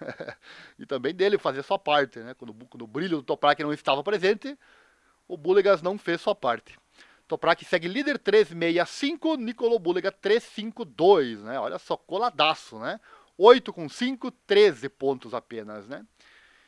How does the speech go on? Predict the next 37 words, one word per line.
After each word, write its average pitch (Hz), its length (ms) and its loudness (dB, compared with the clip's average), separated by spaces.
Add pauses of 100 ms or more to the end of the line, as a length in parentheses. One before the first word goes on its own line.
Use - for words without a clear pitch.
Então 254 160 2
é 392 60 4
isso, 247 260 2
né? 143 240 0
Se 151 320 -6
a, 143 60 -4 (220)
o 143 100 -20
que 147 80 -8
aconteceu 175 400 -6
no 180 60 -8
T 185 100 -2
L 170 120 -2
dois 151 340 2
se - 100 -14
repetir 156 360 -8
na, 156 140 -6
em 143 100 -10
alguma 139 220 -8
das 143 120 -4
corridas, 226 600 -6 (380)
Bulega 277 300 2
tem 330 160 -2
chance, 202 400 4
né? 127 120 -10
Se - 140 -14
ele 156 80 -10
fizer 156 180 -4
a 165 60 2
parte 196 280 -2
dele. 160 220 -4
Agora, 117 380 -2 (360)
se - 140 -8
Toprak 170 420 0
brilhar, 226 480 4 (400)
aí, 180 180 -8
meu 190 120 -6
amigo, 156 420 -2